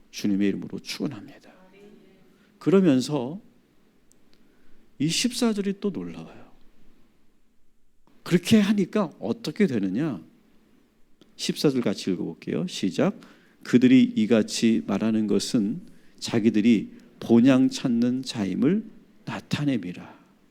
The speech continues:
아멘. 처음에 아브라함은, 이삭은 어떻게 생각했냐면 이 세상에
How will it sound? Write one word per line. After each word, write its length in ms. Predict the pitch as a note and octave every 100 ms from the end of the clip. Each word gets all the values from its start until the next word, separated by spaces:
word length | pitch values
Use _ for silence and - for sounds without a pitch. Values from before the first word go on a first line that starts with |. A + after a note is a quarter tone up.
| -
아멘. 260 | - - - _ _ _ _ _ _ _ _ _ _ _ _ _ _ _ _ _ _ _ _ _ _ -
처음에 760 | - - B3+ B3+ G#3 F3 C#4 - _
아브라함은, 840 | - - D3+ F3+ F#3 F3+ F#3 D3 E2 - _ _ _ _ - _ _ _ _ _ _ _
이삭은 720 | - C3 D3+ D#3+ F#3+ B2+ - - _ _ _ _ -
어떻게 320 | - B2 D3+
생각했냐면 800 | D3+ D#3+ D3+ D#3 C#3 C3+ F#3+ G#2 - - _ _ _ - _ _
이 340 | A2+ D#3+ A#3+ B3
세상에 840 | A#3+ G#3+ G#3 F#3+ F#3 G#3 A3+